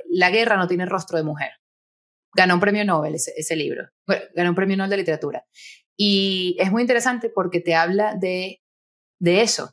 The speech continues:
de que las mujeres, y yo no sé si en un futuro sea así, porque no,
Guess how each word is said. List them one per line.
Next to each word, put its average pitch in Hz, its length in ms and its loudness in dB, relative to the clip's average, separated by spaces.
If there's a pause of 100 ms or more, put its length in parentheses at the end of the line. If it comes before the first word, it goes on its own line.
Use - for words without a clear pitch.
(220)
de 180 160 0
que 190 80 2
las 180 160 2
mujeres, 196 600 -2 (220)
y 220 160 0
yo 226 120 4
no 262 100 2
sé 269 140 0
si 285 100 -2
en 262 80 -2
un 254 80 -2
futuro 233 320 -2
sea 202 200 2
así, 196 400 -4 (240)
porque 156 380 -4
no, 151 260 -2